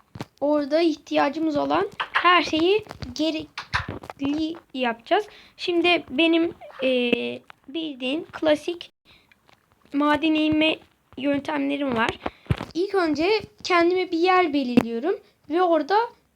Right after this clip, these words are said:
crafting ve benzeri şeyler yapıyorum arkadaşlar. Ve, e, bir şeye ihtiyacım olduğumu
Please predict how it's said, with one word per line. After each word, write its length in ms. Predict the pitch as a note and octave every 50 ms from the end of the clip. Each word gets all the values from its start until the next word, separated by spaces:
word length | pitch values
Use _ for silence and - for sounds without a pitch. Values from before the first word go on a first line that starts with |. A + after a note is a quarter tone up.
| - - -
crafting 560 | F4 E4 D#4+ D#4+ - - - C#4 C4 C4+ C4+ - - - - - - _ _ _ _
ve 140 | C4+ B3+ A3+
benzeri 420 | C#4 C4+ C4+ C#4 B3 C#4 C4+ C4+
şeyler 400 | - - C#4+ C#4 C4+ C4 C4+ C4+
yapıyorum 500 | C4 B3+ A#3+ A3 - A#3+ A3 A3 G#3+ G#3
arkadaşlar. 760 | G#3+ G#3+ G#2+ - A2+ A3 - - A3 - - G2 - - - _ _ _ _ _ _ _ _ _ _ _ _ _ _ _ _ _ _ _ _ - D4
Ve, 280 | D#4 F4 G4 G4+ - - _ _ _ _ _ _ _
e, 360 | B3 B3 B3+ B3+ B3+ A#3 A#3 B3+
bir 100 | D#4 D4+
şeye 220 | - - F#4+ F#4+
ihtiyacım 680 | E4 D#4 - - E4+ E4+ D#4+ D4+ C#4+ D#4+ E4 E4+ E4 D#4+
olduğumu 540 | D4+ D4 C#4+ B3+ B3 B3+ C#4+ E4+ G#4 A4+